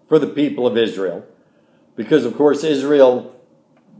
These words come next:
God took Jacob and gave him also the name of Israel. So Israel and Jacob are the same person. And so when, uh, you say those, when you see, especially in the prophets, you see Jacob it's often referring to the entire people of Israel.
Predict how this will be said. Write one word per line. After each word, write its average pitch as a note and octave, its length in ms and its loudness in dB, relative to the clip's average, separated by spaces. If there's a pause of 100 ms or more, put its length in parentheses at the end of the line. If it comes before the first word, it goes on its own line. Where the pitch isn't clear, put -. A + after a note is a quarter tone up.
(280)
God C#3 360 4
took B2+ 200 -4
Jacob C3+ 420 2
and B2 160 -6
gave D3 240 -2
him B2+ 160 -4
also C3+ 320 0
the A#2 120 -6
name D3 280 -2
of A2 120 -6
Israel. G#2+ 340 -4
So A#2+ 180 -8
Israel C#3 380 -2
and A2+ 120 -6
Jacob C3 460 -2 (500)
are C3+ 120 4
the B2 120 -4
same D3 380 0
person. A#2+ 640 -4 (380)
And G#2+ 180 -10
so C#3 200 4
when, B2+ 360 -2
uh, A#2+ 340 -2 (540)
you C3 120 -6
say F#3 320 4
those, D3 360 4
when D#3 200 -2
you D3+ 60 -2
see, G3 600 -6 (120)
especially G#3 600 0
in C#3+ 100 -2
the C3 60 -4
prophets, F3 580 0
you C3 80 -8
see - 460 -6 (300)
Jacob E3+ 600 2 (280)
it's D3 180 -4
often F3+ 320 4
referring D3+ 500 -2
to D3+ 100 -8
the C#3 120 -4
entire D3 480 0
people D3+ 300 -6
of A2+ 80 -6
Israel. G#2+ 420 -2